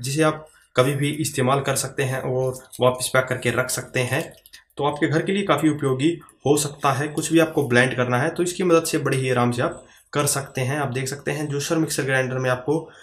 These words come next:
जैसे blade मिलते हैं वहाँ पर आपको शायद चार blade मिलेंगे, यहाँ पर आपको दो मिलते हैं, तो आप छोटा जो काम है वो इससे बड़े ही आराम से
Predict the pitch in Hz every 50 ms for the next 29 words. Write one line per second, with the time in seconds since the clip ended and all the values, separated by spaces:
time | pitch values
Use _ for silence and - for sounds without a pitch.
0 | - _ _ _ - 117 123 120 - - 113 120 123 131 127 131 127 127 123 123
1 | 131 120 113 131 131 123 113 113 113 - 127 127 127 - - 127 123 - 120 120
2 | 120 - - 117 117 120 117 120 123 123 120 120 120 120 123 123 123 143 156 151
3 | - - - - _ _ - 123 131 143 170 165 160 - - 175 160 127 123 131
4 | 143 139 131 127 123 - 127 123 156 165 - - - - _ _ _ - 156 160
5 | 165 160 160 - - - 156 165 185 190 190 185 - - 151 135 131 139 139 139
6 | 135 - 131 131 131 127 123 123 127 131 127 123 - 131 123 120 120 117 117 117
7 | 113 110 107 107 110 107 -